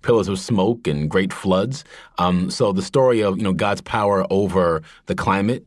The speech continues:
is really as old as, you know, the story of Noah, right? Um, there, there is a really important sermon delivered in the early eighteenth century by Increase Mather called The Voice of God in Stormy Winds, where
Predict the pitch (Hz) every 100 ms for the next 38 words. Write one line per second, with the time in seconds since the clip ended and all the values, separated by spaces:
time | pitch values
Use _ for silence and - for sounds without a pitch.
0 | _ 95 92 101 92 117 107 101 90 98
1 | 95 90 90 92 87 - 110 85 82 90
2 | - 98 98 101 127 110 76 76 85 95
3 | - - - _ 95 92 92 120 120 139
4 | 208 139 131 127 110 - 110 92 92 131
5 | 127 90 78 90 90 87 92 92 92 82
6 | 82 92 - 90 80 78 82 101 101 -
7 | 92 - 85 92 98 76 71 - - -
8 | - 101 85 82 104 110 - 95 82 95
9 | 98 95 98 95 - - 104 107 107 104
10 | 127 95 - - - 90 95 95